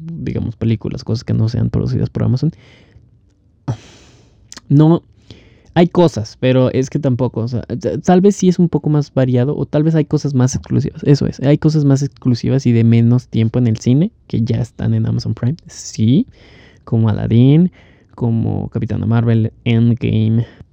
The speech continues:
tiene algunas cosas, pero realmente en cantidad y en contenido en general, eh, si solo puedes elegir uno, definitivamente Netflix. Netflix tiene una variedad infinita de cosas que puedes incluso ver más veces.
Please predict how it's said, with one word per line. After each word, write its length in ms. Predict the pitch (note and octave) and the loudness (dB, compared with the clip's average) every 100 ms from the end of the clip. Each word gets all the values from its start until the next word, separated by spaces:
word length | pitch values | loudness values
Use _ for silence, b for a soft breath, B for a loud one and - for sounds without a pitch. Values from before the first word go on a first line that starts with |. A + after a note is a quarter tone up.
| _ | _
tiene 160 | F#3+ G3+ | 2 4
algunas 380 | F#3 E3+ E3 - | 4 4 2 2
cosas, 240 | D#3+ D#3+ | 0 2
pero 180 | D3 C3 | 0 2
realmente 400 | B2+ B2+ B2 A#2+ | 2 2 2 0
en 100 | B2+ | 0
cantidad 560 | A2+ A2 A2+ G#2+ A2+ C3+ - | 0 0 2 4 4 2 0
y 220 | B2+ A2+ | 0 0
en 380 | G#2 - - - _ _ | -2 -4 -8 -12 _ _
contenido 360 | - A2+ A2+ A#2+ | -4 0 2 4
en 80 | A#2+ | 2
general, 400 | A#2 A#2+ C#3 D3+ b b b b b b | 0 0 0 0 b b b b b b
eh, 120 | - - | -10 -10
si 180 | - D3 | -2 0
solo 320 | B2+ D3+ D3 | 2 2 2
puedes 380 | D3 - B2 B2+ | 0 2 2 2
elegir 320 | - A2 A#2 | -2 -2 0
uno, 160 | B2 C#3 | 2 0
definitivamente 720 | - B2+ C#3 B2+ D3 D3 D3 | 0 0 2 2 2 2 0
Netflix. 440 | D3 C3+ - - - | -2 -4 -12 -10 -4
Netflix 640 | A#2 A2 A#2+ A#2 - - | -2 -4 -4 -6 -6 -6
tiene 500 | A#2 G#2+ A2 A2 C#3 F3 | -2 0 2 0 -4 -2
una 200 | A#2 G#2+ | 0 2
variedad 340 | G#2 G#2+ G#2 | 0 2 2
infinita 480 | G#2 G#2+ G2 G2+ A2+ | 0 0 -2 -4 -4
de 140 | A2 | -8
cosas 260 | - G#2+ G#2+ | -6 -6 -6
que 140 | - | -8
puedes 280 | A2+ G#2 - | -6 -4 -2
incluso 460 | A2+ - A#2 A#2+ - _ - | -4 -2 -2 -2 -4 _ -4
ver 220 | C#3+ C3 | 2 2
más 180 | B2+ B2+ | 2 0
veces. 300 | B2+ D#3+ | -2 -2